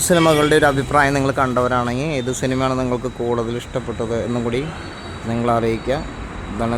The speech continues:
താളം സിനിമാ തിയേറ്റർ. ഇതിൻ്റെ റൈറ്റ് സൈഡിലും പാർക്കിംഗ് ആണ്, ലെഫ്റ്റ് സൈഡിലും പാർക്കിംഗ് ആണ്.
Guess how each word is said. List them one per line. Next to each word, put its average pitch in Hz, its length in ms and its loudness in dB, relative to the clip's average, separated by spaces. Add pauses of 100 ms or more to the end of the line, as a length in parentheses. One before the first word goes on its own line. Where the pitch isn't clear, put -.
(100)
താളം 123 320 2
സിനിമാ 120 320 0
തിയേറ്റർ. 123 240 0 (800)
ഇതിൻ്റെ 165 260 4 (220)
റൈറ്റ് 147 320 4
സൈഡിലും 170 400 6 (100)
പാർക്കിംഗ് 143 500 4
ആണ്, 127 140 0 (240)
ലെഫ്റ്റ് 120 240 -2
സൈഡിലും 139 340 2
പാർക്കിംഗ് 120 380 2
ആണ്. 120 160 0